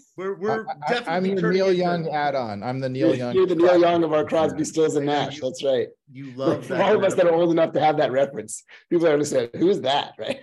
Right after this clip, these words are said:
Speaker 3: They don't
Speaker 2: Right,
Speaker 3: know.
Speaker 2: right.
Speaker 1: So, uh, I was at the Disney, uh, uh, Accelerator demo day yesterday on the lot. Uh, I haven't been on the lot in twenty-five years. It was really, like, a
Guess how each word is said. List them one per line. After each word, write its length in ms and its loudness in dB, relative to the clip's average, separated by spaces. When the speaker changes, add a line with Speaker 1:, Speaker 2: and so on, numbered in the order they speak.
Speaker 3:
They 120 -4
don't 40 -2
Speaker 2:
Right, 60 -2
Speaker 3:
know. 100 -2
Speaker 2:
right. 180 -4
Speaker 1:
So, 480 -8
uh, 280 -8
I 80 -4
was 160 -6
at 100 -6
the 60 -12
Disney, 760 -8
uh, 340 -12
uh, 200 -18
Accelerator 640 -4
demo 380 -4
day 220 -12
yesterday 460 -14
on 200 -14
the 80 -16
lot. 340 -8
Uh, 220 -12
I 80 -10
haven't 400 -6
been 300 -2
on 180 -10
the 80 -8
lot 340 -8
in 100 -16
twenty-five 600 -10
years. 320 -12
It 60 -16
was 180 -20
really, 340 -10
like, 220 -14
a 160 -12